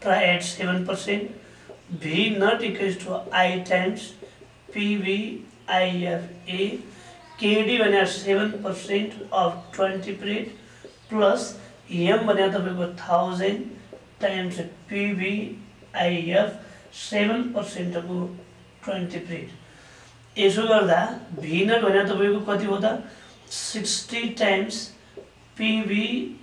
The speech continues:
आइएफए, सरी, यसको चाहिँ तपाईँको टेबलमा पिभी आइएफए हाम्रो सेभेन पर्सेन्ट, ए, प्लस यहाँ चाहिँ तपाईँको थाउजन्ड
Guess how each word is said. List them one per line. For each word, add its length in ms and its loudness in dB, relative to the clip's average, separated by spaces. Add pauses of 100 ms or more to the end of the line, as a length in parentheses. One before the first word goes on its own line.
(180)
आइएफए, 1300 0 (840)
सरी, 480 -2 (420)
यसको 220 2
चाहिँ 160 4
तपाईँको 280 2
टेबलमा 520 4 (680)
पिभी 680 4
आइएफए 880 4
हाम्रो 200 2
सेभेन 420 4
पर्सेन्ट, 360 0 (560)
ए, 240 6
प्लस 720 2 (220)
यहाँ 160 2
चाहिँ 160 -2
तपाईँको 440 -4
थाउजन्ड 680 2